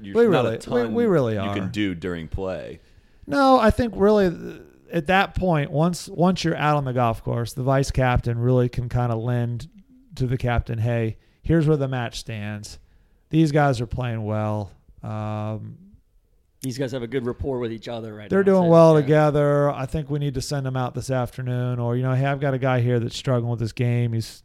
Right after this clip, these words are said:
Speaker 2: missing a lot of fairways. We're probably apt to sit him this afternoon, give him a chance to practice, get him back out on the golf course tomorrow." Um, but those decisions have to be made pretty early. Sometimes you make those at the turn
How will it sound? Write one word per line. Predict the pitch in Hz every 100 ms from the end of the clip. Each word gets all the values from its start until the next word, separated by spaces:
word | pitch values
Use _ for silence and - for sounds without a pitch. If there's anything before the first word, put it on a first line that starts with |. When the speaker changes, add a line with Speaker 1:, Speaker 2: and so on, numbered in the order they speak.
| -
Speaker 2:
missing | 143 - 127
a |
lot | 123 117
of |
fairways. | - 127 117 113 113 110 110 -
We're | 147
probably | - 139 135 127
apt | 123 120 -
to | -
sit | - 147 139
him | 127
this | 117
afternoon, | 131 117 - 120 123 120 120
give | 123 127
him |
a | 127
chance | 131 123 -
to | -
practice, | 120 113 104 - -
get | 131
him | 120
back | 120 127 120
out | 127
on | 117
the | 110
golf | 113 110
course | 123 113
tomorrow." | - 113 113 113 113 - _ _ _ _ _ _
Um, | 123 123 117 113 - _
but | -
those | 190 202
decisions | - 214 208 170
have | 151
to | 143
be | 135
made | 156 131
pretty | 131
early. | 120 147 104
Sometimes | 156 165 185 135
you |
make | 151 156
those | 156 147
at | 135
the | 120
turn | - 185 151 101 110